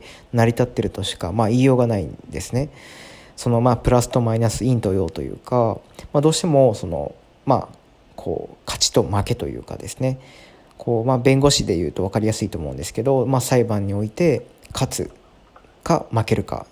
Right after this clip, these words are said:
それはどちらかが勝ってどちらかは負けるっていうところですね。まあ、検察も同じですね。えー、それと同じように、この、まあ、チャンス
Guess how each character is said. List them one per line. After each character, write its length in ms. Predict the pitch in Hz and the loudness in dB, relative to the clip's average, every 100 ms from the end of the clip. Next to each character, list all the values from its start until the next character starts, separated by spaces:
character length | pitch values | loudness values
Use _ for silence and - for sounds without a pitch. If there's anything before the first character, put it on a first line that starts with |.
| - | -8
そ 140 | - | 2
れ 60 | 170 | 2
は 60 | |
ど 160 | 143 170 | 4 0
ち 100 | - | 2
ら 80 | 185 | 0
か 140 | 180 | 2
が 160 | 190 175 - | 0 0 -6
勝 160 | - | -10
っ 40 | - | -6
て 120 | 104 | 0
ど 140 | 139 | 0
ち 100 | 151 | 2
ら 120 | 175 165 | 0 2
か 100 | 180 | 4
は 180 | 165 | 4
負 140 | - 107 | 2 0
け 140 | 107 | 0
る 60 | 95 | -2
っ 20 | |
て 200 | - - | -6 -10
い 120 | 117 | -10
う 100 | - - | -12 -16
と 80 | - | -10
こ 120 | 95 | -10
ろ 40 | |
で 100 | 120 110 | -8 -12
す 100 | - | -8
ね。 160 | 135 170 | -8 -4
ま 140 | 135 | -6
あ、 20 | |
検 240 | - 107 107 | -4 -4 -4
察 180 | - | -4
も 220 | 104 - 104 | -8 -6 -4
同 120 | 95 | -4
じ 180 | 85 - - | -6 -10 -10
で 120 | 98 | -10
す 140 | - | -6
ね。 200 | 123 131 - - - _ _ _ - _ _ _ - - - - - - | -4 -4 -8 -20 -20 _ _ _ -20 _ _ _ -18 -16 -18 -20 -10 -4
え 60 | |
ー、 20 | 123 | -2
そ 120 | 170 | 0
れ 100 | 190 | 0
と 180 | 165 160 | 0 2
同 140 | 165 | 2
じ 120 | 160 | 2
よ 140 | 170 131 | 2 2
う 40 | |
に、 300 | 120 123 110 - | 2 0 -2 -6
こ 120 | 113 | -2
の、 200 | 107 98 | -2 0
ま 100 | 135 | -2
あ、 40 | 131 | 0
チ 120 | 165 | 0
ャ 60 | |
ン 80 | 151 | 0
ス 300 | - - - | 0 -4 -10